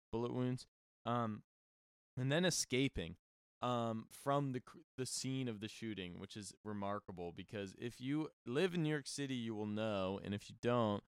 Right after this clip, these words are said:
let me tell you that there are cops absolutely everywhere throughout the subway system. They're constantly getting on trains. They're at, they're standing at stations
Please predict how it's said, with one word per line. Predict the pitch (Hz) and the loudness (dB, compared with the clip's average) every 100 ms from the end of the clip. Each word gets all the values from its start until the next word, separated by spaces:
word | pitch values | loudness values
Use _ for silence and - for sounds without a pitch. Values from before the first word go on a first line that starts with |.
| _ _ | _ _
let | - | -2
me | 117 113 | 0 -2
tell | - 113 117 | 0 2 2
you | 101 95 | 2 0
that | 98 101 | 0 2
there | 110 | 2
are | 113 - | 2 0
cops | - 127 123 - - | 2 2 2 -2 -2
absolutely | 98 107 - 110 104 107 - | 0 0 0 -4 -4 -4 0
everywhere | 104 107 98 90 | 0 0 -2 -4
throughout | 87 - 92 90 | -6 -8 -6 -6
the | - | -6
subway | - 92 92 95 | -8 -6 -6 -6
system. | - 110 - 120 123 _ _ _ | -4 -4 -2 -2 -4 _ _ _
They're | 110 | -8
constantly | - 113 113 104 | -2 0 0 0
getting | 95 101 98 | 2 4 4
on | 95 | 2
trains. | - - 143 131 131 127 | 0 2 4 4 4 2
They're | 107 104 | 0 -2
at, | 104 - | -2 -4
they're | 117 | -4
standing | 110 - 110 113 110 107 | -4 0 0 2 2 2
at | 92 | 0
stations | - - 135 131 135 120 120 | -2 0 0 0 0 0 0